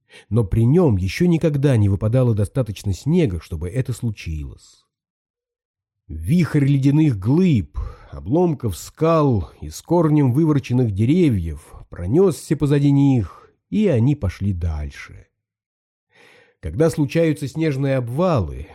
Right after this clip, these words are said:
когда слышится жуткий гул, предвещающий их приближение, нужно остановиться и стоять как вкопанный. Больше ничего сделать нельзя.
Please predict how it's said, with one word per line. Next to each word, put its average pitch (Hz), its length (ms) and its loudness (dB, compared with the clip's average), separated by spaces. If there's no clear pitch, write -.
когда 98 300 0
слышится 156 540 0
жуткий 131 400 0
гул, 139 440 2
предвещающий 107 880 -2
их 98 80 -4
приближение, 104 880 -2
нужно 131 380 2
остановиться 120 960 -2
и 190 120 -2
стоять 127 420 -2
как 117 160 -4
вкопанный. 69 800 -10
Больше 165 540 0
ничего 117 400 0
сделать 98 400 -2
нельзя. 76 640 -6